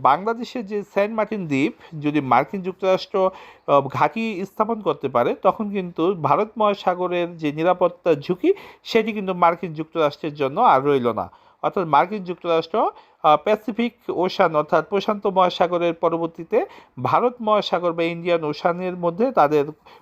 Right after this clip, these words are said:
কৌশলগত অবস্থান এবং নিরাপত্তা নিশ্চিত করে ফেলতে পারবে বলে আশা করা যায়।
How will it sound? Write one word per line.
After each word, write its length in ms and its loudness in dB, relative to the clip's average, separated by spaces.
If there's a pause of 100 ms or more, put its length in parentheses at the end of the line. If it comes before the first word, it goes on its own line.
কৌশলগত 640 2
অবস্থান 580 4
এবং 220 -4
নিরাপত্তা 560 0
নিশ্চিত 440 -10
করে 240 2 (420)
ফেলতে 260 2
পারবে 300 4
বলে 260 0 (300)
আশা 240 0
করা 240 2
যায়। 240 -4